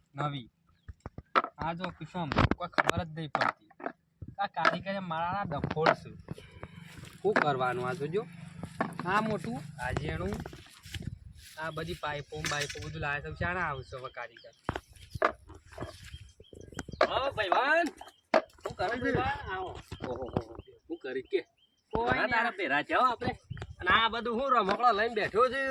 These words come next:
Speaker 2: જેણો છોકરો આમ પ્રથમ.
Speaker 1: મારા
Speaker 2: હા?
Speaker 1: ખેતરમાં પાઇપલાઇન નાખાઈ છે યાર.
Speaker 2: એ એવું છે એમ?
Speaker 1: ઓવે.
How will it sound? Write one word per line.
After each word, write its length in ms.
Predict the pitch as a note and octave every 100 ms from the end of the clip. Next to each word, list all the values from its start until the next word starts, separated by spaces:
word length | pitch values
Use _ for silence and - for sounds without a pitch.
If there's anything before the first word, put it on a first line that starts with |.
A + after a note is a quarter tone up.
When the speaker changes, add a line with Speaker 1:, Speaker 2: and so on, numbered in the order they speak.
| A#3+ E3+
Speaker 2:
જેણો 360 | E3 G3 A3
છોકરો 280 | G3 F#3+ G#3+
આમ 80 | A3
પ્રથમ. 340 | F#3 E3+ G#3 D#3 A2 - - -
Speaker 1:
મારા 340 | D3 D#3 F3+
Speaker 2:
હા? 120 | F#3+
Speaker 1:
ખેતરમાં 400 | B3+ G#3+ G3+ G#3+
પાઇપલાઇન 520 | G3+ F#3+ G3 G3 G#3+ G#3+
નાખાઈ 400 | G#3+ F3+ F#3 F3
છે 100 | D#3+
યાર. 280 | C3 A2+ - _ - -
Speaker 2:
એ 80 | F3
એવું 260 | D#3+ F#3+ E3
છે 80 | D#3+
એમ? 400 | G#3+ - - E3+
Speaker 1:
ઓવે. 200 | E3+